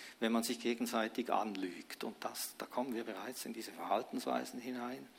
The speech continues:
wenn man, äh, nicht gut miteinander umgeht, weil man, dann ist das, dann funkt-, das ist ein Leib, versteht ihr?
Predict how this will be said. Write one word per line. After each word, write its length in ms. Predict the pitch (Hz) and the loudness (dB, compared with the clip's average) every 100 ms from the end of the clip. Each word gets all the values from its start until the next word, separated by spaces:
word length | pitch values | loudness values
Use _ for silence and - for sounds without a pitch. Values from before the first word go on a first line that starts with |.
| - - - - - - - | -20 -18 -16 -14 -16 -10 2
wenn 220 | 117 120 | 6 8
man, 440 | 120 120 120 120 123 | 8 8 8 6 4
äh, 300 | 120 113 110 | 4 4 6
nicht 280 | 120 123 | 4 4
gut 260 | - 120 117 | 4 4 2
miteinander 500 | 110 110 104 104 113 | 0 2 2 2 2
umgeht, 560 | 113 107 101 95 95 117 | 2 0 -2 -6 -4 -4
weil 80 | |
man, 240 | 107 107 120 - | -4 -6 -8 -8
dann 240 | - 123 117 | -10 -8 -6
ist 220 | 110 - | -6 -6
das, 260 | 117 - - - 123 | -6 -6 -8 -12 -10
dann 140 | 107 - | -8 -8
funkt-, 320 | - 113 - | -6 -6 -4
das 180 | - - | -4 -4
ist 160 | - - | -2 0
ein 180 | - | 0
Leib, 420 | - - 240 214 - | 0 0 2 -2 -4
versteht 480 | - - - - | -8 -8 -10 -8
ihr? 200 | 160 214 | -6 -6